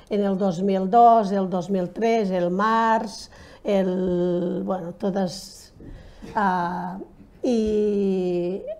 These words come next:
y la del dos mil diez para mí también ya fue un punto, mm,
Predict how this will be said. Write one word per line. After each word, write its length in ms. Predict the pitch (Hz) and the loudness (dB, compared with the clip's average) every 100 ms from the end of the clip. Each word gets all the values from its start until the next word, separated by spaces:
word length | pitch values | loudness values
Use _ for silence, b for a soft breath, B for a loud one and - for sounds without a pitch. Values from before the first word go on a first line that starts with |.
| - | -2
y 100 | 226 | 0
la 120 | 196 180 | 2 2
del 260 | 202 196 | 2 2
dos 220 | 185 185 208 | 0 0 4
mil 320 | 226 220 185 | 4 4 2
diez 320 | 220 247 311 - | 6 6 6 2
para 180 | 247 220 | 0 2
mí 200 | 226 302 | 0 -2
también 400 | 311 240 240 262 | 0 0 2 2
ya 140 | 254 220 | 2 2
fue 160 | 240 | 0
un 120 | 233 196 | 0 -2
punto, 920 | 247 240 202 277 269 247 220 208 185 | -2 -2 0 2 4 4 4 2 -2
mm, 280 | 185 180 | -2 -4